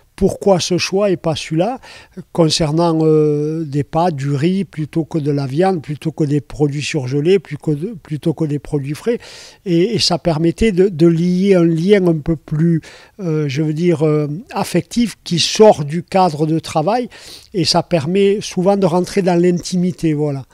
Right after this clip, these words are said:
Ça m'est arrivé aussi d'aller chez eux, de, de discuter chez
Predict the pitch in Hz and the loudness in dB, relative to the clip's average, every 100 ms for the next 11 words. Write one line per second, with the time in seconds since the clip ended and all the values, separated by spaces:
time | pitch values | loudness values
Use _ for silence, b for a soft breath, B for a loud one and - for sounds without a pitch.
0 | 104 107 - 170 156 165 131 160 170 156 | -20 -14 -4 -2 2 0 0 0 2 0
1 | - 175 151 143 143 - 156 151 196 180 | -2 -2 -2 0 -2 0 0 4 4 4
2 | 160 B B B 147 156 151 - - 139 | 2 B B B -4 -4 -2 -6 -8 -6
3 | 170 - 160 | -4 -2 -4